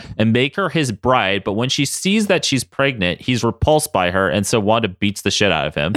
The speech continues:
<laughs> Wanda then goes into labor, and Doctor Strange is the one who liver-, who delivers those twin boys,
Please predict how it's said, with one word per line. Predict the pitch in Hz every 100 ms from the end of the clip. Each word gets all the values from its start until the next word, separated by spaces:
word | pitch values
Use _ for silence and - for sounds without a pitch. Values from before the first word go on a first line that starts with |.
| 508
<laughs> | 440 -
Wanda | - 139 170
then | 202 190
goes | 143 143 135
into | 139 147
labor, | 117 104 101
and | - 98
Doctor | 123 170 160
Strange | - - 139 202 214 170
is | 131
the | 117
one | 107
who | 110
liver-, | 104 98 104 98 -
who | -
delivers | 110 101 90 82
those | 90
twin | - - 87
boys, | 82 123 104 80 82 -